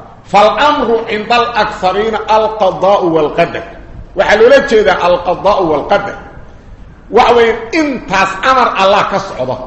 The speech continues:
Toddobada dhul iyo toddobada samo. Amar Allah socdo. Meela Allah amra rooba lagu shubaa. Meelu amra abaara laga dhigaa. Meelu amra cudura ku dhaca. Qofu amra waa caafimaada.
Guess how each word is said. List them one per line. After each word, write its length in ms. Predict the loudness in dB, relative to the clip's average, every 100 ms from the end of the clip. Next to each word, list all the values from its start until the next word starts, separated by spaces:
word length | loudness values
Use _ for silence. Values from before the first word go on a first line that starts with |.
| -14 -16 -4
Toddobada 520 | -2 2 4 6 4 4
dhul 300 | 4 4 4
iyo 120 | 2 2
toddobada 460 | 0 2 2 2
samo. 540 | 0 -6 -8 -12 -16 -20 -20 -6 2
Amar 240 | 4 4 4
Allah 240 | 4 4 2
socdo. 300 | -4 -6 -8 -12 -16 -18 -20 -14
Meela 300 | -4 0 2 2
Allah 240 | 2 0
amra 260 | -2 -2 -2
rooba 300 | 2 2 2
lagu 200 | -2 -4
shubaa. 340 | -4 -4 -4 -6 -14 -18 -20 -16
Meelu 320 | -4 0 2 0
amra 280 | -2 -2 -2 -2
abaara 340 | 0 2 2
laga 220 | 0 -2 -6
dhigaa. 260 | -6 -6 -8 -16 -20 -20 -18 -4
Meelu 360 | 0 2 2 0
amra 280 | -2 0 -2 -2
cudura 320 | -2 0 -2
ku 160 | -4
dhaca. 320 | -4 -2 -2 -6 -8 -18 -20 -2
Qofu 280 | 0 0 0
amra 380 | -4 -4 0 0
waa 180 | 2 0 -2
caafimaada. 600 | -4 -4 -4 -2 -2